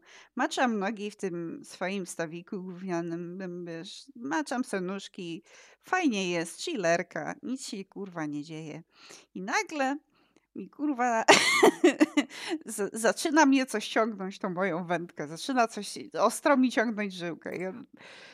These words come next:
i ja mówię do k-, kierownika projektu, że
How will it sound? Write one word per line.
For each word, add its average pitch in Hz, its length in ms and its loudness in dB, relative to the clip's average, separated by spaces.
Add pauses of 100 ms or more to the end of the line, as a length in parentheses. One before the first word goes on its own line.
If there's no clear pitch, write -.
(180)
i 202 140 -4
ja 226 260 6
mówię 196 360 0
do 214 120 0
k-, 180 60 -8 (540)
kierownika 208 560 -2
projektu, 196 640 -2
że 175 300 -8